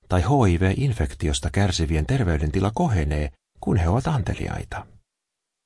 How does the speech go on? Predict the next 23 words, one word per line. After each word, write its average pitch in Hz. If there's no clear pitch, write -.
On 98
myös 110
tieteellistä 82
näyttöä 92
siitä, 87
että 92
kun 95
alkoholismista 87
toipuvat 85
auttavat 90
toisia, 80
heillä 120
on 127
huomattavasti 104
vähemmän 95
masennusta 104
ja 135
pienempi 95
todennäköisyys 113
sortua 113
uudelleen 85
alkoholin 78
väärinkäyttöön. -